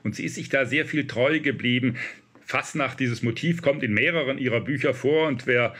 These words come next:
sich mit Fastnacht auseinandersetzt, weiß, das ist eine ideale Gelegenheit, um Magisches, um Realistisches ineinander zu verblenden. Und das tut sie in diesem Buch wieder.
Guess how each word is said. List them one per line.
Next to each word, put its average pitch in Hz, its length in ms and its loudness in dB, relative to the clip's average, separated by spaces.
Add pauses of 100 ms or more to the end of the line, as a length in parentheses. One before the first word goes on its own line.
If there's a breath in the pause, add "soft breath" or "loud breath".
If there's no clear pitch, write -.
(120)
sich 117 160 -6
mit 127 140 0
Fastnacht 135 400 -2
auseinandersetzt, 123 720 0
weiß, 113 260 2
das - 160 -4
ist 151 140 -4
eine 131 140 2
ideale 120 440 2
Gelegenheit, 131 720 0
um 113 120 2
Magisches, 127 680 0
um 123 100 0
Realistisches 120 720 0
ineinander 120 500 2
zu - 120 -4
verblenden. 117 800 0 (240 loud breath)
Und 117 100 0
das 143 160 0
tut - 220 0
sie 185 100 -2
in 151 100 0
diesem 131 280 -2
Buch 120 240 -4
wieder. 170 340 0